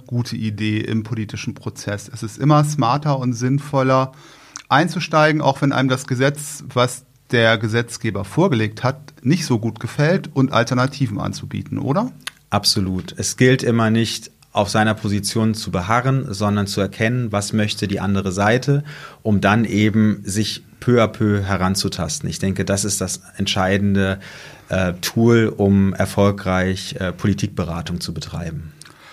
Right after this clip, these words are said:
Speaker 1: Na gut, aber dann habe ich natürlich ein Problem bei meinen Mitgliedern, wenn ich einen, äh, Gesetzes- oder Regulierungsvorschlag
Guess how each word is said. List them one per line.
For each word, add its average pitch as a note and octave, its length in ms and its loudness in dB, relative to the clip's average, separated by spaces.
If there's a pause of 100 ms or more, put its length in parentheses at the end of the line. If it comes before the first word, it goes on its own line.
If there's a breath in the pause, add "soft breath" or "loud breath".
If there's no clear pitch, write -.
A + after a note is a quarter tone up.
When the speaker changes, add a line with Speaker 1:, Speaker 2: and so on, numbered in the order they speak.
(480 loud breath)
Speaker 1:
Na B2 140 0
gut, D#3 180 0
aber B2 140 4
dann A#2+ 180 4
habe C3+ 140 2
ich D#3+ 120 -4
natürlich D3+ 380 0
ein C3 160 0
Problem C3+ 440 0
bei C3+ 100 4
meinen B2 400 2 (260)
Mitgliedern, C#3+ 1000 0 (440 loud breath)
wenn B2+ 380 2
ich - 320 -2 (460)
einen, B2+ 580 4
äh, B2 420 4
Gesetzes- D3 540 0
oder B2 200 2
Regulierungsvorschlag C3 1200 0